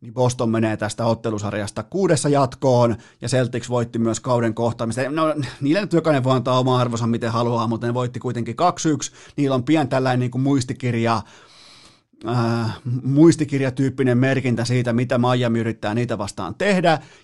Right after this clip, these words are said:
ja mun lopullinen ennuste on se, että Boston Celtics menee N B A:n finaaleihin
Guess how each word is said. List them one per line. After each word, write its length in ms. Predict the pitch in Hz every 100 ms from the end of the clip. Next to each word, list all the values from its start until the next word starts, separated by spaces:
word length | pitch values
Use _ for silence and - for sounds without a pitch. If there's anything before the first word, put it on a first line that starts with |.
| -
ja 100 | 185
mun 180 | 185
lopullinen 460 | 156 143 151 135 131
ennuste 340 | 127 120 -
on 120 | 120 110
se, 200 | 123 110
että 160 | -
Boston 380 | 101 117 107 113
Celtics 400 | 110 113 104 104
menee 320 | 113 113 110
N 80 | 113
B 20 |
A:n 240 | 110 107 104
finaaleihin 640 | 123 117 110 104 104 104